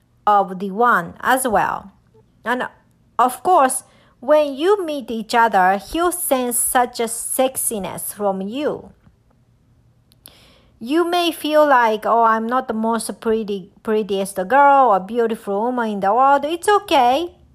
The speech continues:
To him, you are most amazing, beautiful, pretty girl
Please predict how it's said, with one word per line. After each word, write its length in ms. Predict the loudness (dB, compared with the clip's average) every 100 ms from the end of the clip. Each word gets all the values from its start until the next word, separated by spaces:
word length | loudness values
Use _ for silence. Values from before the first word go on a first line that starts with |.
| _ _ _ _ _ _ _
To 180 | -4 -2
him, 560 | -2 -2 -2 -2 -4 -6
you 320 | -8 -4 2
are 120 | 2
most 720 | 2 2 4 4 0 -10 -18 -20 -20 _ _ _
amazing, 1040 | -4 -2 0 0 -2 -4 -4 -6 -4 -6 -6
beautiful, 1080 | -2 2 2 0 -2 0 4 4 2 0 -10 _ _ _
pretty 460 | -4 0 0 -2 -6
girl 680 | -2 2 4 4 0 -8